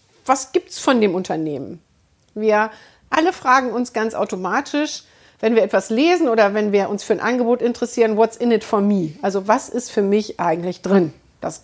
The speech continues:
können wir überhaupt nicht verhindern, das macht unser Unterbewusstsein. Und, äh, dass man als Azubi eigentlich auch wissen möchte, was ist denn so für einen drin? Gab's da Dinge, wo Sie gesagt haben, „Das ist mir wichtig“? Wollten Sie lieber in ein großes Unternehmen oder wollten Sie lieber in ein kleineres Unternehmen oder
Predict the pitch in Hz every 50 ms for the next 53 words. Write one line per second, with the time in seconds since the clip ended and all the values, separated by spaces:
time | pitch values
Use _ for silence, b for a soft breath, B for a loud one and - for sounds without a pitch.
0 | _ - 226 208 214 208 196 185 190 - 190 - - 185 185 240 269 269 247 -
1 | 202 202 220 180 - - 202 185 175 - 202 202 208 262 240 226 233 233 254 269
2 | - - - 233 302 339 440 440 B B B B B B B B B B _ _
3 | - 233 233 220 220 220 214 214 214 214 - - 220 208 208 208 208 208 214 b
4 | b b b b b b _ - 226 226 - 226 214 214 208 214 214 208 - -
5 | 208 220 220 190 220 202 - 233 208 220 - - 233 277 - - 320 311 285 247
6 | - 226 202 185 196 - - 180 170 165 165 170 - - 175 - 180 185 - -
7 | 165 165 170 165 165 151 165 160 151 170 180 175 - - - - 156 160 156 -
8 | - 120 - - 151 - _ - 208 233 - - - 226 226 269 277 294 311 302
9 | 311 302 294 285 254 262 254 240 247 233 226 226 233 233 - 247 220 220 226 226
10 | b b b b b b b b _ - 208 - 185 190 - 208 196 185 170 202
11 | 285 403 - - 330 330 320 - 220 233 233 240 202 196 190 208 175 180 151 175
12 | 156 175 233 311 403 - 285 247 247 254 - 254 226 226 220 220 220 214 214 196
13 | 190 190 180 185 185 196 190 180 180 180 180 - - 175 175 175 175 - 302 320
14 | 349 339 311 269 262 254 247 262 254 233 233 233 233 226 226 220 220 220 214 214
15 | 208 - - 190 190 175 170 170 170